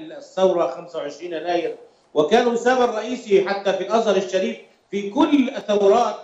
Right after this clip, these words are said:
آه، ثورة تسعتاشر وما بعدها وما قبلها. كانت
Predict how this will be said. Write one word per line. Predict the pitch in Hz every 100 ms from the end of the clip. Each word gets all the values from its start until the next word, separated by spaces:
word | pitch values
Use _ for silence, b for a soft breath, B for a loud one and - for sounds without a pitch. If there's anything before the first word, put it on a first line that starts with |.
| - 160
آه، | 156 143 - _ -
ثورة | 233 220
تسعتاشر | 190 185 156 208 214 202 170
وما | 180 185
بعدها | 175 170 226 214 202
وما | 190 180
قبلها. | 175 180 202 208 214 214 - _ _
كانت | 220 269